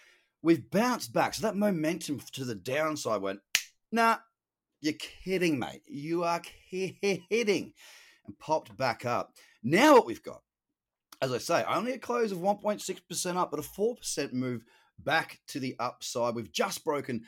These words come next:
the high of yesterday's candle as well. Now, as much as there's not many great cradle trades out there on the daily, it's what the price is telling me that is, well, dare I say it,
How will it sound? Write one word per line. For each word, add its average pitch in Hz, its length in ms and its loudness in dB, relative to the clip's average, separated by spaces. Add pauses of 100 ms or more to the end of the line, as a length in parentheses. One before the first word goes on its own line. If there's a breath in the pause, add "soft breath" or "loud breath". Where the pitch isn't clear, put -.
(180 loud breath)
the 123 80 -2
high 123 400 2
of 123 160 -4
yesterday's 117 560 -2
candle 117 400 -6
as 98 100 -8
well. 117 160 0
Now, 139 120 0
as 147 100 4
much 247 260 0
as 294 80 -6
there's 403 120 2
not 240 180 -4
many 202 320 0
great 151 460 0
cradle 139 340 2
trades 113 400 0
out 156 240 -2
there 117 180 -4
on 90 100 -6
the 82 80 -8
daily, 80 400 -8
it's 123 280 -10
what 196 220 -4
the - 80 -2
price 139 340 -4
is 110 80 -10
telling 139 400 -4
me 82 220 -10 (480 soft breath)
that 127 160 -2
is, 123 480 -6 (240)
well, 71 200 -10 (280)
dare 85 160 -2
I 76 80 -6
say 95 220 -2
it, 120 120 -8